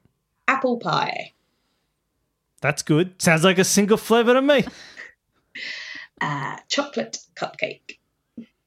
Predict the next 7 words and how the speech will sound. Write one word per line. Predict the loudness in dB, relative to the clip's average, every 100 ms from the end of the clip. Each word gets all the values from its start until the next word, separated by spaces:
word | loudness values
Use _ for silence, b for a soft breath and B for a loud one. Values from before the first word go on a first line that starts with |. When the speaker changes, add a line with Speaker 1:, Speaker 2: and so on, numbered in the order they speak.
| _ _ _ _ -2
Speaker 2:
Why, | 2 2
that | 2 0 0
sounds | 0 0 -2 -2
like | 0 0
a |
single | 0 2 2 4 4
flavour. | 4 2 2 2 -2 -12